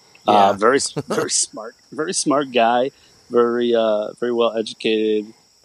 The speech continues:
Speaker 1: uh, political, politically educated as well, and just, he just, he won't watch that stuff 'cause he's like, "I lived it." He's like, "I, I've been, I was around during it." It's just a weird thing for him.
Speaker 2: I
Speaker 1: But
Speaker 2: can
Speaker 1: yeah, those are
Speaker 2: understand that.
Speaker 1: things.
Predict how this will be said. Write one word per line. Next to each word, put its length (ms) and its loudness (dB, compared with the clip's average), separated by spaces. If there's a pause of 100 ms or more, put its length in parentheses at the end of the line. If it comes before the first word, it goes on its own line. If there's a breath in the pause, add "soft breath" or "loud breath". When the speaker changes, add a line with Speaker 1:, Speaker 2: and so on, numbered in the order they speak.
(140)
Speaker 1:
uh, 280 -4
political, 1040 0 (480)
politically 400 6
educated 340 0
as 140 -4
well, 280 4
and 100 -6
just, 260 -8 (200 soft breath)
he 80 -8
just, 280 -8 (120)
he 260 -10
won't 240 -4
watch 260 -6
that 140 -4
stuff 320 -10
'cause 260 2
he's 200 -2
like, 180 -8
"I 100 2
lived 280 -4
it." 180 -10
He's 180 -12
like, 40 -6 (160)
"I, 260 -16
I've 120 -6
been, 240 0 (340)
I 60 0
was 120 4
around 320 2
during 240 -6
it." 40 -8
It's 100 -10
just 180 -6
a 40 -4
weird 320 0
thing 220 -2
for 140 -8
him. 260 -8 (880 loud breath)
Speaker 2:
I 80 -4
Speaker 1:
But 60 4
Speaker 2:
can 80 4
Speaker 1:
yeah, 120 6
those 240 2
are 60 6
Speaker 2:
understand 60 2
that. 260 -6
Speaker 1:
things. 0 -